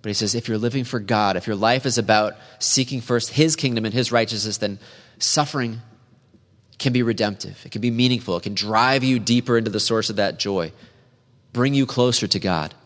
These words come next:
make you more like him, prepare you more for service to him. It's not meaningless. Think of Philippians three ten through eleven, where Paul said, "I want to know Christ and the power of his resurrection."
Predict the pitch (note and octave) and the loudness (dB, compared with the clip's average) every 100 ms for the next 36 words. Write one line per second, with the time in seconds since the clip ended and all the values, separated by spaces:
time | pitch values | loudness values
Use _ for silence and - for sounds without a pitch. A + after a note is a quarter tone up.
0 | _ G#2 B2+ C#3 C#3 A#2+ B2 A2 G2+ - | _ 0 2 2 0 0 0 0 0 -4
1 | G2 F2 - _ _ _ _ - - A#2 | -10 -10 -16 _ _ _ _ -10 -4 -2
2 | - C#3 D3 D3 B2+ A#2+ B2 C3 A#2+ G2+ | 0 0 2 2 0 -2 0 2 2 0
3 | - - - - G#2 - F#2+ E2 - F#2+ | -8 -20 -14 -6 -2 0 0 -2 -6 -6
4 | F#2 E2+ - _ _ _ _ _ _ _ | -8 -10 -18 _ _ _ _ _ _ _
5 | _ _ - - G#2+ A#2 B2+ - A2+ A#2 | _ _ -12 -6 0 2 2 -2 -4 -2
6 | A#2 G#2 E2+ - - - _ - - - | -2 -4 -10 -10 -10 -12 _ -20 -20 -20
7 | - - _ - A2+ A#2 A#2+ A#2+ C3 A2+ | -20 -20 _ -4 -2 2 4 4 2 0
8 | - A#2+ A#2 B2 A2+ A2+ G#2+ G2+ F#2+ F#2+ | 0 0 0 0 -2 0 0 0 0 -6
9 | - A#2 A#2 A#2 - A#2+ C3+ B2 B2+ - | 0 0 2 -2 0 2 2 2 0 -2
10 | A2 G#2+ A2 A2+ G#2+ F2 F2 - - _ | -2 0 0 0 0 0 -2 -6 -10 _
11 | _ _ _ _ _ G#2+ G2+ - C3 C3 | _ _ _ _ _ -12 -10 -2 2 4
12 | C#3 B2 A2 A2 G#2+ G#2+ G2+ - F2+ E2 | 4 2 0 2 2 2 2 0 -6 -8